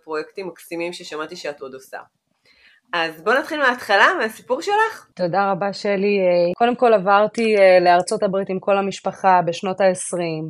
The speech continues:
Speaker 1: כולם, כולם? אבא, אמא, אחי, כולם בפעם אחת? כולם?
Speaker 2: כולם ביחד,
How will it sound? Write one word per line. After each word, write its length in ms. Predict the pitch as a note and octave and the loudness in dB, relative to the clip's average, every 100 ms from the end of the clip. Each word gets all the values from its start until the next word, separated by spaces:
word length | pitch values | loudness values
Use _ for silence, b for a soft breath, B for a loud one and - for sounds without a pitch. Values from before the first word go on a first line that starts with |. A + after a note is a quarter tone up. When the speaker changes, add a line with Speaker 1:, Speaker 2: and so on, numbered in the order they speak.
| D#3 b b b _ | -14 b b b _
Speaker 1:
כולם, 400 | - A#3 B3+ D#4 E4+ | -8 0 2 2 0
כולם? 320 | F#4+ G4 G4 E4+ | 2 4 2 -2
אבא, 560 | - B3+ C#4 B3+ B3+ B3 A#3+ | 0 2 2 0 0 0 -2
אמא, 640 | A3+ C4 C4+ C4 B3+ B3 A#3+ G#3+ B3 | -6 -8 -10 -4 -2 0 0 -2 -8
אחי, 480 | - B3+ C4 B3 - | -12 -8 -8 -8 -8
כולם 260 | D#4 E4 | -4 -2
בפעם 460 | A3+ A3 C#4+ D#4 D4+ | -2 -2 4 6 6
אחת? 400 | C4+ D4 D4+ F#4 - _ | 2 2 2 2 -4 _
כולם? 300 | D#4+ F#4 G#4 G4+ G#4 _ _ _ | -2 0 0 -4 -12 _ _ _
Speaker 2:
כולם 460 | - G#3 G3+ A3 G#3+ | -10 -4 2 2 2
ביחד, 760 | F#3+ G3 A3 G3+ A#3 G#3 G#3 | 0 6 4 4 2 4 4